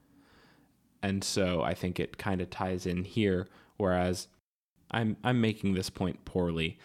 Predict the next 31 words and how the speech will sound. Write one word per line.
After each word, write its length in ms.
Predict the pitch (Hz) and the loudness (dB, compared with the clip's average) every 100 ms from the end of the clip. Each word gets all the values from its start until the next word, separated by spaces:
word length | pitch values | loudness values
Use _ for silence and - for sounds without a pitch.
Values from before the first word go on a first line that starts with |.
| - _ | -20 _
but 100 | 110 | -2
essentially 440 | 120 143 139 127 | 2 0 2 2
what 160 | 104 98 | 4 2
I'm 100 | 95 | 2
trying 240 | 104 95 | 0 0
to 60 | 95 | 0
say 260 | 92 92 90 | 0 0 0
is 380 | - 92 92 - - - _ - | 0 -2 -2 -8 -18 -20 _ -4
God 260 | 123 127 123 | 2 4 4
is 100 | 107 | 2
so 200 | - 107 | 2 2
much 340 | 98 - - | 2 0 -2
bigger 460 | 104 95 90 87 - _ _ | 0 2 2 0 -2 _ _
than 280 | 92 87 87 - _ 101 | -2 0 -2 -8 _ -4
just 420 | 92 92 - - | 0 2 0 -2
the 80 | 95 | -4
coronavirus. 1080 | - 87 82 78 78 - - 50 - - - _ _ _ | 0 0 0 -2 -4 -4 -4 -6 -8 -10 -14 _ _ _
There, 280 | - 104 101 | 0 2 2
there's 260 | - 107 104 | 2 2 2
so 280 | - 127 120 | 0 2 2
much 260 | 113 - | 2 0
more 320 | 113 98 101 98 | 0 2 2 0
to 140 | - | -2
the 120 | 90 | -4
story, 680 | 90 - - 90 87 80 85 - | -2 -4 -2 0 0 -2 -4 -6
and 120 | 95 | -4
I 60 | 95 | -4
think 360 | - 95 - - _ _ _ | -2 -2 -4 -16 _ _ _
if 160 | 120 - | -4 2
we 100 | 139 | 2
expected 680 | 120 - 107 - 101 98 | 2 2 0 2 0 0